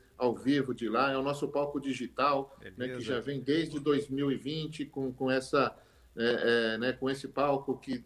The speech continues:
Speaker 1: deu muito certo. É um palco que abre espaço, assim, pra os parceiros, pra os patrocinadores, com muito conteúdo, debates,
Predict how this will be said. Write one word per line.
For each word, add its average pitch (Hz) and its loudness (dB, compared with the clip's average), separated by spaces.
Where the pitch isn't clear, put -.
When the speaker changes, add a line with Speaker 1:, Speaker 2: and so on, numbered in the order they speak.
Speaker 1:
deu 123 2
muito 143 -4
certo. 143 4
É 135 0
um 131 -4
palco 131 -4
que 123 -10
abre 131 0
espaço, 135 -4
assim, 127 -8
pra 123 -2
os 117 -6
parceiros, 131 2
pra 120 2
os 110 0
patrocinadores, 127 2
com - -8
muito 139 -2
conteúdo, 131 0
debates, 123 0